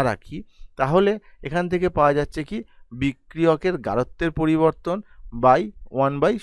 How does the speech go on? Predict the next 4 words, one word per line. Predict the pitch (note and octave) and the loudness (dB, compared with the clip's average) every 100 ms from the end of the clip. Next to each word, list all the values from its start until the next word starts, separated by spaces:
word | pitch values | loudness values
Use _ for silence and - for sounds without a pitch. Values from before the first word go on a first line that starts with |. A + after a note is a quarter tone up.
| - | -6
সময়। | C#3+ A#2 F2 - _ - - | -4 -4 -6 -12 _ -20 -6
তাহলে | - G3 D3 F#2 - - - - | 4 6 4 0 -10 -18 -18 -6
আমরা | D3+ F#3 B2 G2+ - - | -4 2 0 0 -8 -16
যদি, | B2+ D3 E3 G3 | -2 0 2 -2